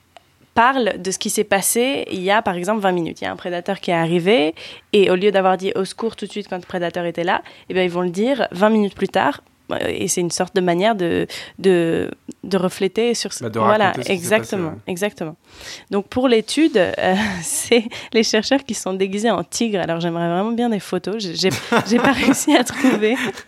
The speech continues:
Speaker 2: On a besoin de ces photos, effectivement.
Speaker 1: <laughs> J'ai pas trouvé les photos. Mais apparemment, les chercheurs se sont déguisés en tigre et, euh, en fait, espéraient, euh, forcer cette réaction vocale des singes. Et en fait, ils ont constaté que c'est les femelles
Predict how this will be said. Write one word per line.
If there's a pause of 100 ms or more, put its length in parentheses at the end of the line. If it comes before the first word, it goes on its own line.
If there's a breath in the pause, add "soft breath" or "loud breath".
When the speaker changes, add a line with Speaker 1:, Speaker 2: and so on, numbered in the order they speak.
(160)
Speaker 2:
On
a
besoin
de
ces
photos,
effectivement.
Speaker 1:
<laughs>
J'ai
pas
trouvé
les
photos. (320 loud breath)
Mais
apparemment,
les
chercheurs
se
sont
déguisés
en
tigre (340 loud breath)
et,
euh, (120)
en
fait,
espéraient,
euh,
forcer
cette
réaction
vocale
des
singes. (540 loud breath)
Et
en
fait,
ils
ont
constaté
que
c'est
les
femelles